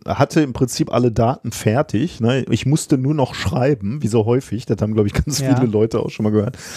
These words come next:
Speaker 1: Äh, dann hatte ich aber halt schon dieses Angebot der Firma, äh, wo ich anfangen wollte,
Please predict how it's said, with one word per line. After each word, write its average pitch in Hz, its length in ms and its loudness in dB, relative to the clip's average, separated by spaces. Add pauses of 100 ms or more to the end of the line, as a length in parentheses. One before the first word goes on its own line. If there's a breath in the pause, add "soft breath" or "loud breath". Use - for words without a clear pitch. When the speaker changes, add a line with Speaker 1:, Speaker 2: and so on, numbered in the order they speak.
(400 loud breath)
Speaker 1:
Äh, 113 240 2
dann 117 160 2
hatte 135 160 0
ich 131 80 2
aber 117 380 2
halt 123 260 2
schon 120 320 -4
dieses 110 220 2
Angebot 123 400 2
der 107 80 2
Firma, 185 580 0
äh, - 60 -8
wo 135 400 0
ich - 180 0
anfangen 143 560 0
wollte, 151 440 2